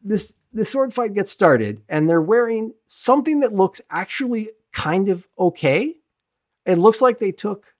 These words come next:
uh, coaches' jackets. Uh, s-, for fencing, y-, y-, you have these heavy vests that coaches will wear when they're doing lessons so that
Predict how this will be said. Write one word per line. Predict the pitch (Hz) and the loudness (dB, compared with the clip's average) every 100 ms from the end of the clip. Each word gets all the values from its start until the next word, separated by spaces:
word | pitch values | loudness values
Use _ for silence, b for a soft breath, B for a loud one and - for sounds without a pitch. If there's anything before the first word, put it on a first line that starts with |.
| _ _ _ _ _ - | _ _ _ _ _ -4
uh, | 139 131 117 | -2 -2 -2
coaches' | - 226 226 135 110 - - - | 0 0 2 -4 -4 -10 -18 -12
jackets. | 156 - - - - - _ - | -12 -12 -20 -20 -20 -20 _ -6
Uh, | 135 123 139 - _ | -2 -2 -6 -14 _
s-, | - - | -20 -20
for | - 170 | -4 -4
fencing, | 214 220 - 156 139 | 0 -2 0 -2 -2
y-, | 151 151 | -4 -10
y-, | 165 151 190 | -18 -16 -8
you | 160 | -4
have | 160 139 | -2 -4
these | 131 | -8
heavy | 165 156 131 | -6 -4 -6
vests | 110 131 143 - - _ _ _ | -6 -8 -8 -16 -20 _ _ _
that | 135 135 | -12 -6
coaches | 139 135 151 131 | -4 -2 -2 0
will | 147 | -2
wear | 131 131 131 | 0 0 0
when | 127 | 0
they're | 123 117 | -2 -4
doing | 123 113 110 | -6 -8 -8
lessons | 113 123 175 185 - _ _ _ _ _ | -10 -6 -4 -4 -6 _ _ _ _ _
so | - 143 | -2 2
that | 123 120 | 2 0